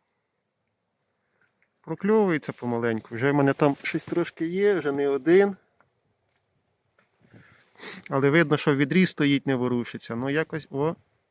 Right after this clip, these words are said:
А ну, ну, ну. Ага. Нічого.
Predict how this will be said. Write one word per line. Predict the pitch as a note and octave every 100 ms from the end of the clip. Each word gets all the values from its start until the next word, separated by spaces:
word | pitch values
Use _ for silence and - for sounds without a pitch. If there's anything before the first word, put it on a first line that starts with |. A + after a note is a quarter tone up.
| _ _ _ _ _ _ _ _ _ _ _
А | C3
ну, | C3+ D3
ну, | D#3 D#3
ну. | D#3+ D#3+ - _ _ _ _ _ _ _ _ _ _ _ _ _ -
Ага. | A2+ A2 C#3 D3+ - _ _ _ - - - - _ _ _ _
Нічого. | C3 C#3+ - - A#2 A2+ A2+